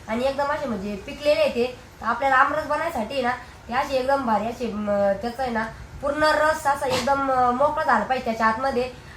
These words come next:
आणि जे आपण वरचं ते त्याचं जो तोंड राहतं का ते आपण आत्ताच नाही तोडून घ्यायचं. जेव्हा पूर्ण आंबा पूर्ण आपला असा नरम करून घेतला का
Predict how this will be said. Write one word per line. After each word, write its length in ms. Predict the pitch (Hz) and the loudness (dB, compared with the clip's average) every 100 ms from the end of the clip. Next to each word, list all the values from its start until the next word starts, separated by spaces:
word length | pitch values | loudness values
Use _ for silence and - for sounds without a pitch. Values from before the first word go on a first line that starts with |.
| - | -4
आणि 240 | 233 262 | -2 -2
जे 160 | 233 294 | 2 6
आपण 260 | 277 294 | 6 4
वरचं 280 | 311 339 311 | 0 0 0
ते 300 | 226 240 226 | -2 -2 -2
त्याचं 180 | 269 269 | -4 -4
जो 140 | 233 277 | -2 -2
तोंड 260 | 302 302 | 0 0
राहतं 220 | 311 311 269 | 0 -2 0
का 120 | 254 | 0
ते 120 | 262 | 0
आपण 240 | 254 254 | -2 0
आत्ताच 320 | 262 262 302 302 | -2 -4 -6 -8
नाही 140 | 320 | -6
तोडून 240 | 302 285 | -4 -4
घ्यायचं. 260 | 262 185 180 - - - - - | -4 -4 -6 -10 -16 -20 -18 -4
जेव्हा 180 | 254 311 | 2 2
पूर्ण 300 | 285 285 285 | 2 -2 0
आंबा 560 | 277 269 269 294 277 269 | 2 4 2 2 2 2
पूर्ण 380 | 269 277 277 | -2 -8 -6
आपला 300 | 277 262 262 | -4 -2 0
असा 340 | 285 294 240 - - - | 0 2 0 0 -10 -4
नरम 320 | 254 294 311 | 2 4 4
करून 220 | 311 339 262 | 2 0 0
घेतला 320 | 226 294 302 | -2 2 4
का 260 | 254 240 | 4 2